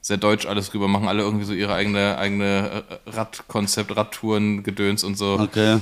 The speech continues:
Speaker 1: Ähm, aber ja.
Speaker 2: Da muss ich ehrlich sa-, dazu sagen, dass ich da nicht so einen richtigen Plan habe, wie es bei anderen Fahrradsportarten, äh, quasi aufgebaut ist. Aber B M X, wie gesagt, also ich hab da Kumpels, so, die machen das und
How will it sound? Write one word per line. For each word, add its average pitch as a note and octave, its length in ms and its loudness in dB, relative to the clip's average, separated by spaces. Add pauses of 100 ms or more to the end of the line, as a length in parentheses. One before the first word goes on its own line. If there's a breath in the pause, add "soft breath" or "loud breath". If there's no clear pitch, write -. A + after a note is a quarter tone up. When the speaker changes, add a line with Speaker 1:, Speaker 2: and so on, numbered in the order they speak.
(140)
Speaker 1:
Ähm, F#2+ 560 -2
aber F2+ 260 2
ja. E2 120 2
Speaker 2:
Da - 280 -8
muss G#2 280 4
ich D2+ 40 2
ehrlich A2 220 4
sa-, A2 500 6
dazu A2 220 2
sagen, G#2+ 280 4
dass G#2 160 2
ich - 40 -12
da A2 80 2
nicht A2 180 4
so A#2+ 100 4
einen G#2+ 100 6
richtigen G#2 580 4 (160)
Plan G2+ 240 4
habe, F#2+ 140 4
wie G2+ 40 2
es F#2+ 80 -2
bei F#2+ 360 6
anderen G2+ 380 4
Fahrradsportarten, F#2+ 1300 2
äh, F#2 400 2 (100)
quasi F#2 420 2 (640 soft breath)
aufgebaut G2 440 2
ist. G#2+ 200 0 (440 loud breath)
Aber A#2 140 -2
B A#2 40 4
M A#2 160 4
X, A#2+ 260 -2
wie A#2+ 60 -6
gesagt, A#2 320 -4
also G#2 320 4 (320)
ich - 340 -18
hab - 140 -14
da G#2+ 380 -8
Kumpels, C3+ 320 2
so, B2+ 80 0
die A#2 80 -2
machen C3 260 4
das C3 220 0
und G2+ 380 -8